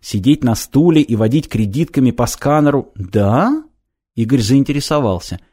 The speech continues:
«Не хочешь? А, простите за нескромный вопрос, какое у вас образование, кроме базового?» «Ты специалист в области программирования? Имеешь право на вождение пассажирского или грузового транспорта? Диплом врача?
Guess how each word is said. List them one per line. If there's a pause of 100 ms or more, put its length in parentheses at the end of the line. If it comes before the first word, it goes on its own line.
«Не
хочешь? (440)
А,
простите
за
нескромный
вопрос,
какое
у
вас
образование,
кроме
базового?» (600)
«Ты
специалист
в
области
программирования? (300)
Имеешь
право
на
вождение
пассажирского
или
грузового
транспорта? (400)
Диплом
врача?